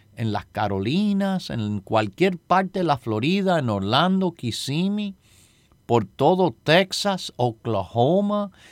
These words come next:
Illinois, Chicago, Las Vegas, Nevada, San Diego, Sacramento,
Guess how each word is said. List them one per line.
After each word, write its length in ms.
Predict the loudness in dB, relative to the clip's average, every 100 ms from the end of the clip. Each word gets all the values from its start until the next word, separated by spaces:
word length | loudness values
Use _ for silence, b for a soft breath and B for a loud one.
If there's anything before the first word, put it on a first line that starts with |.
| b b
Illinois, 840 | 0 2 4 2 2 2 4 2 -2
Chicago, 920 | -6 -10 -10 0 4 6 4 4 2
Las 300 | 4 2 2
Vegas, 480 | 0 2 2 2 0
Nevada, 800 | 0 -2 2 4 6 6 4 0
San 380 | 0 0 0 0
Diego, 760 | 2 2 4 4 2 2 2
Sacramento, 1300 | 2 2 0 2 2 2 2 0 -2 -4 -4 -6 -6